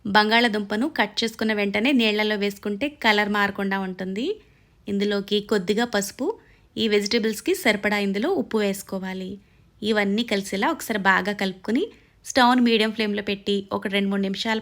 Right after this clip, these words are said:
పాటు వీటిని మగ్గించుకోవాలి. రెండు మూడు నిమిషాల తర్వాత మూత తీసుకుని ఒకసారి అంతా కలిసేలా బాగా కలుపుకోవాలి.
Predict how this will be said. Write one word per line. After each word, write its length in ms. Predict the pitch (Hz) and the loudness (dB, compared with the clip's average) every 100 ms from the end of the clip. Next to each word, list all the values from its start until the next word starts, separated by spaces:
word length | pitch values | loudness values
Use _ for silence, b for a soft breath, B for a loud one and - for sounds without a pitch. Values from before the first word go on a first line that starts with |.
| 220 | -2
పాటు 220 | 202 262 233 | -2 0 -2
వీటిని 280 | 202 214 403 349 | -2 -4 -2 -2
మగ్గించుకోవాలి. 800 | 202 185 180 - 185 185 180 185 196 _ _ _ _ _ _ _ _ _ _ 233 | -2 -2 -6 -8 -10 -10 -10 -10 -14 _ _ _ _ _ _ _ _ _ _ -4
రెండు 240 | 226 240 | 0 2
మూడు 120 | 247 233 | 2 2
నిమిషాల 300 | 220 247 240 240 | 2 2 2 0
తర్వాత 320 | 220 220 220 381 | 0 0 -2 0
మూత 160 | 254 208 214 | 0 0 -4
తీసుకుని 360 | 202 - 247 453 311 | -6 -2 0 0 0
ఒకసారి 300 | - 226 208 | 0 0 0
అంతా 180 | 196 202 | -2 -2
కలిసేలా 340 | 208 202 220 311 330 | -2 -2 0 0 6
బాగా 220 | 202 196 196 | 4 4 0
కలుపుకోవాలి. 640 | 190 190 185 185 185 185 | -2 -4 -6 -4 -2 -4